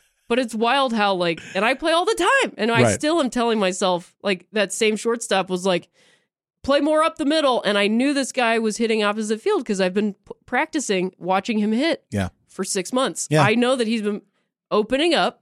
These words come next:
Speaker 1: his swing and hitting to the opposite field. I te-, step over two steps. What does he do? He rips a line drive to opposite field that I maybe could have knocked down.
Speaker 2: Mm-hmm.
Speaker 1: But I didn't. 'Cause
Speaker 2: Yeah.
Speaker 1: I moved and I listened to somebody else instead of myself.
Speaker 2: That's right. <laughs>
Speaker 1: So.
Speaker 2: I mean, it gives you, it, it,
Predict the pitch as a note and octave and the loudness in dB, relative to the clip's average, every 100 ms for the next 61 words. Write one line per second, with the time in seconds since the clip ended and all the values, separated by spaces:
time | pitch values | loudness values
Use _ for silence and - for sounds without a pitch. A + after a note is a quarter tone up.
0 | _ C4+ C#4 - G3+ F3+ G3+ G3 G3 G3 | _ -6 -4 0 2 2 0 -4 -2 0
1 | G3+ G#3+ F#3+ G3 A3+ B3 B3 F4 G3 - | 0 0 0 0 -2 -8 -4 -2 -2 -6
2 | _ _ - F3 - - - - - B3 | _ _ -6 -6 -6 -6 -6 -4 -2 0
3 | C#4 C4 B3+ - C#4 - G#3+ G#3+ G#3+ G#3+ | 0 0 -2 -2 -2 0 -2 0 -2 0
4 | A3 G3+ F3 F3+ F3 F3 - F3+ E3 F3+ | 0 0 -2 -2 -4 -4 -2 -2 -2 -2
5 | F3 E3+ D3 D#3+ E3+ E3+ E3 F3 E3+ F#3+ | -4 -6 -6 -8 -10 -16 -8 -6 -2 0
6 | A#3 C#4 C#4+ C4 A3+ G#3 E3+ F3+ D3+ - | 2 2 0 -2 -2 -2 -2 -4 -8 -10
7 | _ A2 G#2+ A2+ B2 _ _ - F3+ C#4+ | _ -4 -4 -4 -8 _ _ -8 -4 -4
8 | F#4 _ _ - G#3 F#3 A3 C#4+ D4 - | -6 _ _ -8 -4 0 0 0 -4 -6
9 | F3 E3 F#3 G3 F#3 F#3 G3 G3+ A3 - | -6 -4 -4 -6 -6 -4 -2 -4 -6 -10
10 | - F#3+ G3+ - - - G#3 G3+ G#2 G2 | -8 -6 -6 -8 -20 -10 -10 -8 -8 -8
11 | - - A4+ A#4+ - - - - F#3+ - | -8 -10 -10 -16 -20 -20 -12 -4 -4 -6
12 | - - - _ - - - - A3 B3 | -20 -20 -20 _ -12 -12 -10 0 4 4
13 | A#3+ F3+ C#4 B3 B3 F#3+ F#3+ G3 - F#3+ | 4 4 2 4 4 4 2 0 2 0